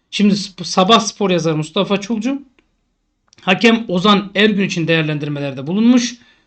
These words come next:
Yani kritik maç, bu sezon iki maç yönetti diyor. İstanbul bölgesi hakemi ligde Galatasaray'ın Fatih Karagümrük'ü üç sıfır, Gaziantep F K'nın Kasımpaşa'yı üç iki yendiği karşılaşmayı yönetti diyor. İki bin on üçten bu yana hakemlik yapıyor.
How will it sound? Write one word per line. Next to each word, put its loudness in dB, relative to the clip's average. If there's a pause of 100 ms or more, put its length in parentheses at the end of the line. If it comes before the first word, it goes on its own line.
(420)
Yani 0
kritik 0
maç, 2
bu -6
sezon 2
iki -4
maç 0
yönetti 0
diyor. 2 (520)
İstanbul 0
bölgesi 4
hakemi 0
ligde 0
Galatasaray'ın 2
Fatih -2
Karagümrük'ü 0
üç -8
sıfır, 0
Gaziantep 2
F 0
K'nın 0
Kasımpaşa'yı -6
üç -4
iki -10
yendiği -4
karşılaşmayı -2
yönetti -4
diyor. 2 (600)
İki 2
bin 6
on 6
üçten 6
bu 6
yana 4
hakemlik 2
yapıyor. 2